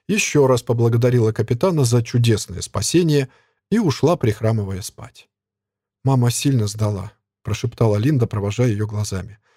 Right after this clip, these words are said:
"Она не может долго ходить, долго сидеть за швейной машинкой.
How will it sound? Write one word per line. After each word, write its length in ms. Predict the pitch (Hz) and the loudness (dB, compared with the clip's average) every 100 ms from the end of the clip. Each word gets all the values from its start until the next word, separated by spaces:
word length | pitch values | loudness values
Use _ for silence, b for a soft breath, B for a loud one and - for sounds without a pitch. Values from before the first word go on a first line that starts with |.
| _ _ | _ _
"Она 160 | 117 135 | 0 0
не 100 | 147 | 2
может 300 | 165 120 104 | 0 0 2
долго 260 | 131 117 | 0 0
ходить, 400 | - 110 131 147 | 0 -2 0 -2
долго 340 | 120 131 117 107 | 0 0 0 -2
сидеть 460 | - 117 113 143 | -2 -2 0 0
за 160 | 110 101 | -2 -6
швейной 380 | - 117 104 101 | -2 -2 0 -2
машинкой. 600 | 113 - 113 95 101 | -4 -2 -2 -2 -8